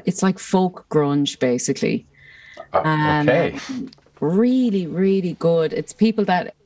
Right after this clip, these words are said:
Speaker 1: I love it. It's, it's people that play a thousand instruments, and they don't play any of them very well at all, but the way they bring it all together is just so perfect, um,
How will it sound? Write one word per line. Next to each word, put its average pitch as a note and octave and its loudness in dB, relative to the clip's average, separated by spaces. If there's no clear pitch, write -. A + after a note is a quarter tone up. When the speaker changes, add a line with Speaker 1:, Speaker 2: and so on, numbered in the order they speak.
Speaker 1:
I F3+ 2
love F#3+ 0
it. F3 -4
It's, - -6
it's - -4
people A3 2
that F3 -2
play E3 2
a D#3+ -2
thousand D#3+ -2
instruments, D#3 -2
and D#3 2
they E3 2
don't E3+ -2
play D#3+ 2
any D#3+ -2
of D3 -4
them D3 0
very D3 2
well C#3 0
at C3+ -4
all, C3+ 0
but C3+ -2
the D3+ 2
way D#3 2
they C3+ 0
bring D3 0
it C3+ -2
all C3 -2
together C3+ -2
is - -2
just - -2
so D3 0
perfect, C#3 -2
um, D3+ 2